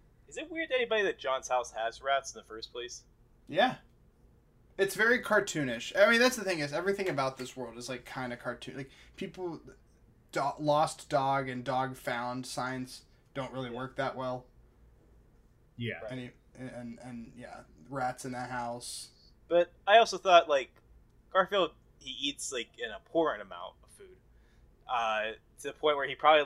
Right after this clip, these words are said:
Speaker 1: leaves a lot of crumbs everywhere. Like, we saw that scene with him eating the goldfish where, like, crumbs
Speaker 2: Sure.
Speaker 1: just flying everywhere. So maybe that's what's attracting the rats. Who knows?
Speaker 2: Yeah, that makes sense.
Speaker 1: Um, and then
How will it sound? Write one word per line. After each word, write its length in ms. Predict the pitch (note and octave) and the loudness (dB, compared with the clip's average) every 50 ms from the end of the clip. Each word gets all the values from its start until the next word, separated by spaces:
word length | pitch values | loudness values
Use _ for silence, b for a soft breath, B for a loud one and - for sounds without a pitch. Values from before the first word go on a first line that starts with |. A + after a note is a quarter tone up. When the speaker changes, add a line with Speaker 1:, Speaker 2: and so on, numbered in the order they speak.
| C3+ | 2
Speaker 1:
leaves 100 | B2+ G#2 A2 | -4 -8 -6
a 40 | A2+ | -4
lot 160 | A2 G#2+ G#2 | -4 -4 -4
of 80 | - | -4
crumbs 300 | - - A2+ G2+ G2 G2+ | -6 -6 -6 -6 -8 -10
everywhere. 380 | G#2+ G2 G2 G2+ G2+ G#2 G#2 G#2 | -16 -16 -16 -16 -14 -12 -10 -10
Like, 100 | G#2 G#2 _ | -12 -12 _
we 80 | A2+ A2 | -14 -10
saw 180 | - B2+ A#2+ A#2 | -6 -4 -2 -2
that 180 | A2+ A2 - | -4 -4 -6
scene 220 | - A#2 A2+ A2 A2 | -10 -12 -12 -14 -18
with 100 | G#2 - | -16 -18
him 140 | A2 G#2 G2+ | -18 -18 -18
eating 120 | G2 F#2+ | -20 -20
the 60 | F#2+ F#2 | -20 -20
goldfish 480 | - G2 G2 F#2+ - - G2+ F#2+ - - | -18 -18 -18 -18 -16 -16 -18 -18 -18 -20
where, 100 | G#2 G2 | -20 -20
like, 180 | F#2+ F#2+ F#2+ - | -18 -18 -18 -6
crumbs 240 | - - C3+ A#2+ | -2 -2 0 0
Speaker 2:
Sure. 220 | - - C#3 C3 B2+ | -2 -4 -6 -6 -6
Speaker 1:
just 80 | B2 - | -8 -8
flying 240 | - A#2 A2+ A2 G#2 G2+ | -8 -6 -6 -4 -6 -8
everywhere. 320 | G2+ G#2 G2+ G2+ G#2 G#2 | -10 -12 -14 -14 -10 -8
So 120 | - - D#3 | -6 -6 -4
maybe 240 | F3 G3+ G#3 F3 | -2 -2 -2 0
that's 240 | D3+ D3 C#3 C3 - | 0 0 0 0 -2
what's 180 | B2+ A2+ - - | -8 -16 -16 -18
attracting 380 | - - A2+ G#2+ G2+ - G2 | -12 -8 -8 -8 -8 -10 -16
the 60 | F#2+ F2+ | -20 -18
rats. 320 | F#2 F#2 F2+ F2+ - - | -16 -14 -14 -16 -16 -20
Who 80 | - - | -20 -20
knows? 240 | - F#2 - - - | -20 -20 -20 -16 -4
Speaker 2:
Yeah, 200 | D4+ D4 D4+ G3 | 0 2 2 4
that 160 | F3 F#3 F#3+ | 4 2 2
makes 220 | F#3 E3+ D3 - - | 0 -2 -4 -4 -6
sense. 400 | - A2+ A#2+ C3 - - - - - _ _ _ _ _ _ _ _ _ _ _ _ _ _ _ _ _ _ _ - - - | -8 -8 -8 -8 -8 -10 -12 -14 -20 _ _ _ _ _ _ _ _ _ _ _ _ _ _ _ _ _ _ _ -20 -16 -14
Speaker 1:
Um, 320 | G#2+ G#2 G2 F#2+ F#2 F2+ - _ _ _ _ _ _ _ - - _ _ _ _ _ _ _ _ _ _ _ _ _ _ _ _ _ _ _ _ _ _ _ - | -12 -10 -12 -12 -14 -18 -20 _ _ _ _ _ _ _ -20 -20 _ _ _ _ _ _ _ _ _ _ _ _ _ _ _ _ _ _ _ _ _ _ _ -4
and 80 | C#3 D3 | -2 -2
then 160 | D3+ C#3 | -2 -2